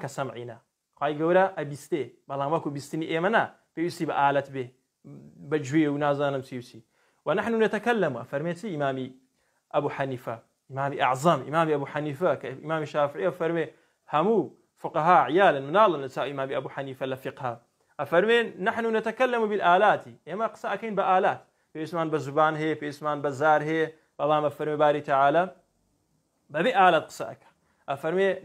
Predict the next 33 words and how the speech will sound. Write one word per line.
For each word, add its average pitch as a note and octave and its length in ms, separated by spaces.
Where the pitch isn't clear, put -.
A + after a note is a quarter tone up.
«نەحنو F3+ 300
نەتەکەلەمو F#3 540
بالئالاتی F3 520
والحروفی، E3+ 560
والله D#3+ 360
تعالى F3+ 520
يتكلم E3 460
بلا E3+ 220
آلة G3 200
ولا E3+ 260
حروف.» F#3 340
خوای C#3+ 280
گەورە D#3 300
قسەی D3+ 300
هەیە F#3 240
بەبێ D3 280
ئاوە D3 260
پێویستی D3+ 320
بە - 100
ئالەت D#3+ 280
و F#3 120
بە D#3+ 120
حروفی G#3+ 360
بی، D#3+ 220
چونکە - 260
حروف F3 340
و D3 40
قسەکردن D#3 600
و D#3 60
ئەو D#3+ 160
جۆرە D3+ 260
شتانە، D#3+ 320
حروف F#3+ 220